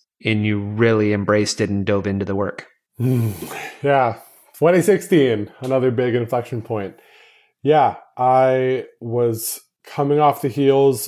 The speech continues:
Speaker 2: of my ninth breakup with the same woman, just a very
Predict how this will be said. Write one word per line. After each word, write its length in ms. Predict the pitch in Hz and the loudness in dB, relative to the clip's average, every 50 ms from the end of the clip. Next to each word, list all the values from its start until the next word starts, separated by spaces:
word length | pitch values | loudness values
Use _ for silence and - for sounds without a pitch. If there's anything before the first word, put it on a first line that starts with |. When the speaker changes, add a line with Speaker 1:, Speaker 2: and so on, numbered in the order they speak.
| - - | -10 -6
Speaker 2:
of 680 | 120 120 113 113 113 113 110 110 107 107 - - - _ _ _ _ - | -4 -2 0 0 0 0 0 -2 -4 -6 -10 -18 -20 _ _ _ _ -12
my 260 | 113 113 113 113 113 113 | -8 -6 -4 -4 -4 -4
ninth 580 | 117 120 123 123 127 135 135 131 - - _ | -4 -2 0 0 0 0 -2 -4 -8 -12 _
breakup 600 | - 139 131 135 127 - 151 151 156 156 - - | 0 2 2 2 2 2 2 2 2 0 -2 -4
with 260 | 120 120 117 110 - | -4 -2 -2 -2 -4
the 180 | - 110 120 110 | -4 -6 -6 -6
same 560 | - - - 135 123 123 123 123 123 120 110 - | -6 -6 -4 -4 -2 -2 -2 -4 -4 -6 -8 -6
woman, 580 | 117 117 123 127 131 139 151 170 175 160 - - | -4 -2 -2 0 0 0 0 0 -2 -4 -6 -8
just 240 | 120 110 - - | -10 -10 -8 -6
a 80 | 113 107 | -6 -4
very 380 | 101 113 117 117 113 113 110 | -2 0 2 2 2 0 -2